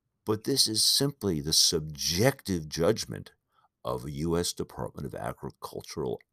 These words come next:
an analyst, subjective. And this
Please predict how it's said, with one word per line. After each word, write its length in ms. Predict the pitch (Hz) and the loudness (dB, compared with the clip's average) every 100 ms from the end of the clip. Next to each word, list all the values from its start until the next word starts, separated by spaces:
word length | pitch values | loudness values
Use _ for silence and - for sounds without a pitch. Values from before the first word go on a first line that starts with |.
| _ _ _ | _ _ _
an 200 | 71 67 - - | -10 -8 -8 -2
analyst, 640 | 80 92 60 50 - - _ - | 0 0 -2 -6 -8 -10 _ -6
subjective. 960 | - - 76 - 104 104 - - - _ _ _ _ _ _ _ _ _ _ - | 0 0 0 6 6 6 -2 -14 -18 _ _ _ _ _ _ _ _ _ _ -8
And 180 | 80 95 | -2 0
this 280 | 139 - | 2 0